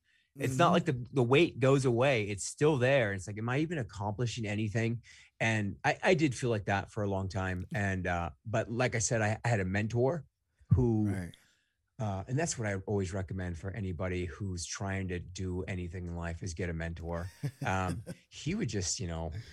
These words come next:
Speaker 1: snap me out of it. I'd call him and say, "Hey, man, <sighs> you need to fix me right now 'cause I'm starting to," he's like, "You being a little victim?"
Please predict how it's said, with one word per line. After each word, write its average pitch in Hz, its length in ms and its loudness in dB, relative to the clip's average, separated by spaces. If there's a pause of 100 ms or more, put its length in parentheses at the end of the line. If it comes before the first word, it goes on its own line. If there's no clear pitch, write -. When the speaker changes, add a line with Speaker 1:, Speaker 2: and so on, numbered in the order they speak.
(540)
Speaker 1:
snap - 400 0
me 104 120 -2
out 92 180 2
of 80 100 0
it. 82 240 -4
I'd 117 200 2
call 127 280 4
him 110 320 2
and 92 100 -2
say, 98 180 0
"Hey, 90 220 2
man, 85 380 -2 (1000)
<sighs> - 420 -6
you 135 100 2
need 127 180 4
to - 180 -2
fix - 360 -4
me 92 140 -2
right 87 160 0
now 85 180 -2
'cause 85 140 -10
I'm 104 100 0
starting 107 320 4
to," 98 140 2
he's 101 140 0
like, 85 140 -2
"You 95 100 -4
being 98 160 0
a 95 40 0
little 92 140 0
victim?" 98 460 -2